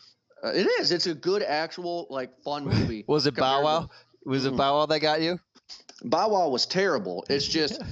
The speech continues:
Speaker 2: <laughs>
Speaker 1: the story actually made sense. It wasn't a ripoff. Remember,
Speaker 2: Okay.
Speaker 1: I, I told you, I told you a thousand times that I'm surprised the studio did not sue the people of Fast and Furious, 'cause that is a plain theft of Point Break.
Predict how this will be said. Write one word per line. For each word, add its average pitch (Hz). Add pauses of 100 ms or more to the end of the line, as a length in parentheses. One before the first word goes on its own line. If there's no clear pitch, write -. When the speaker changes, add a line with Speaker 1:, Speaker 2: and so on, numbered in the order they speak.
(200)
Speaker 2:
<laughs> -
Speaker 1:
the 160
story 185
actually 156
made 127
sense. 135
It 127
wasn't 131
a 147
ripoff. 113
Remember, 147
Speaker 2:
Okay. 123
Speaker 1:
I, 151
I 165
told 208
you, 139 (580)
I 117
told 185
you 147
a -
thousand 156
times 143
that 113
I'm 120
surprised 143
the 120
studio 143
did 117
not 110
sue 165
the 120
people 104
of 101
Fast 101
and 98
Furious, 110
'cause 123
that 147
is 135
a 127
plain 151
theft 143
of 101
Point 120
Break. 92